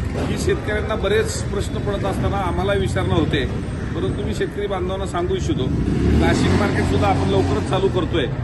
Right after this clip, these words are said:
परंतु ग्राहक ज्यावेळेस गुजरातमधून इकडे डायव्हर्ट होईल त्याच वेळेस आपल्याला त्याच्यामध्ये जा-, चालू करायला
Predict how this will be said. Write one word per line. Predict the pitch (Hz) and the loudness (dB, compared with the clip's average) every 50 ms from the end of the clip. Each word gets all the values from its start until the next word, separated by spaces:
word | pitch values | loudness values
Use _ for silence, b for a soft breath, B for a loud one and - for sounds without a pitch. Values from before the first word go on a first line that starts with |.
| - - - - - - - - | -6 -6 -6 -6 -6 -6 -4 -2
परंतु | 190 208 214 202 - 226 | -2 -2 -2 -4 -6 -6
ग्राहक | - 165 156 - - 180 208 240 - | -6 -6 -6 -6 -4 -4 -4 -2 -2
ज्यावेळेस | 175 165 151 185 190 196 208 220 208 180 | -4 -2 -2 0 0 0 0 0 -2 -2
गुजरातमधून | - 156 151 170 165 160 226 226 226 - 214 214 208 214 202 | -2 -2 0 0 0 0 0 0 -2 -2 -6 -6 -6 -6 -6
इकडे | 175 165 180 196 | -6 -6 -6 -4
डायव्हर्ट | 185 180 170 175 185 175 156 | -2 -2 -2 -2 -4 -4 -2
होईल | 156 156 147 123 104 - - - - - - - | -2 0 0 -2 -4 -8 -12 -12 -12 -14 -12 -8
त्याच | 156 180 196 - - 196 | -6 -6 -6 -4 -4 -4
वेळेस | 190 196 185 - | -2 -2 -2 -2
आपल्याला | 160 156 - 165 170 180 190 196 196 185 - 175 | -4 -4 -2 -4 -4 -2 -2 -4 -6 -6 -6 -6
त्याच्यामध्ये | 175 156 156 185 170 175 165 175 190 190 | -6 -4 -4 -4 -4 -4 -4 -4 -4 -4
जा-, | 180 - 139 139 147 160 151 147 143 143 139 139 135 131 131 127 127 - - - | -6 -8 -8 -6 -4 -4 -4 -4 -4 -4 -4 -2 -2 -2 -4 -4 -6 -6 -4 -2
चालू | 156 165 185 190 | -2 0 0 0
करायला | - 170 170 170 170 180 190 196 196 | 0 0 -4 -2 -2 0 0 0 -2